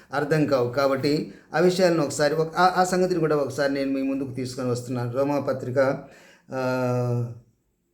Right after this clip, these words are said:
ఈ రోమాపత్రికలో మనము గమనించినట్లయితే ప్రియులారా, అక్కడ ఒక చక్కని విషయాన్ని మనము చూడగలుగుతాము. అపోస్తలుడైనటువంటి పౌలు గారు రోమీలకు రాసినటువంటి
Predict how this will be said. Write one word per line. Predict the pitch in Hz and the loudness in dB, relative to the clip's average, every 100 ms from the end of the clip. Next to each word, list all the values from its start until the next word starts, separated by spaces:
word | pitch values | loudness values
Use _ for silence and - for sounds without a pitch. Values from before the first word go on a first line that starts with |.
| _ _ _ _ _ - _ - | _ _ _ _ _ -20 _ -14
ఈ | 151 | -6
రోమాపత్రికలో | 147 160 165 156 143 143 151 151 | 2 2 4 0 -2 0 2 2
మనము | 143 139 139 135 | 2 0 0 0
గమనించినట్లయితే | 131 139 151 151 139 131 131 131 135 | 0 0 -2 -2 -4 0 0 2 -2
ప్రియులారా, | 123 131 135 131 143 202 - _ - | -2 2 2 4 2 0 -12 _ -18
అక్కడ | 123 139 | -8 -2
ఒక | 131 127 135 156 | 0 -2 -4 -6
చక్కని | - 160 | -4 0
విషయాన్ని | 143 120 151 139 | 0 0 0 2
మనము | 131 123 131 | 0 0 -2
చూడగలుగుతాము. | 127 131 127 127 123 123 127 135 185 - _ | -2 0 0 0 0 0 0 -2 -4 -10 _
అపోస్తలుడైనటువంటి | 123 143 139 143 127 123 131 123 120 | -8 -4 -4 -2 -2 -2 -2 -4 -2
పౌలు | 127 131 | 0 0
గారు | 135 127 156 - - _ - | 2 2 0 -6 -18 _ -4
రోమీలకు | 147 180 170 160 | 2 4 4 4
రాసినటువంటి | 151 131 139 123 135 127 127 120 | 2 0 -2 -4 -2 -2 -4 -6